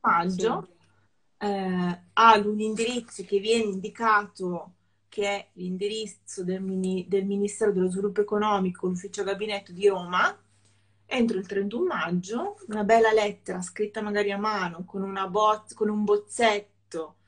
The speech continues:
Speaker 1: scritto con la nostra calligrafia. A quel punto possiamo dare sfogo alla nostra fantasia.
Speaker 2: Sì, sì.
Speaker 1: E
Speaker 2: Quello che dicevamo,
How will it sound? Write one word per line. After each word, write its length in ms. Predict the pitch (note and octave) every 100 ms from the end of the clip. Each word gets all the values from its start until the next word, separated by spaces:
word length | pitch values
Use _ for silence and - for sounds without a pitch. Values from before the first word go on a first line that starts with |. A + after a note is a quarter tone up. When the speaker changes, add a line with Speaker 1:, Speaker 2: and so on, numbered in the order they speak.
| _ _
Speaker 1:
scritto 640 | - - A#3 A3+ - D#3+
con 140 | - F3+
la 80 | F#3
nostra 380 | G#3 G#3 G#3
calligrafia. 840 | G3 F#3+ F#3 G3+ - A3+ A3 A#3 G#4 - _ _ _ _ _ _ _ -
A 40 |
quel 180 | - F#3
punto 340 | F3+ G3+ G3+ G3+
possiamo 380 | F3+ G3 F3+
dare 220 | F3+ F#3+ F#3+
sfogo 400 | - - F#3+ G3
alla 100 | F#3
nostra 380 | F#3+ G3 F#3
fantasia. 760 | F3+ F#3 F#3 A3+ G3+ F#3+ F#3 - -
Speaker 2:
Sì, 320 | F3+ F3 E3+ - _
sì. 320 | - F#3 E3+
Speaker 1:
E 280 | G3 F#3+ F#3
Speaker 2:
Quello 220 | F3+ B3+ D#4
che 180 | C#4+
dicevamo, 720 | A#3 A3+ A3+ G3+ A3+ B3 A#3+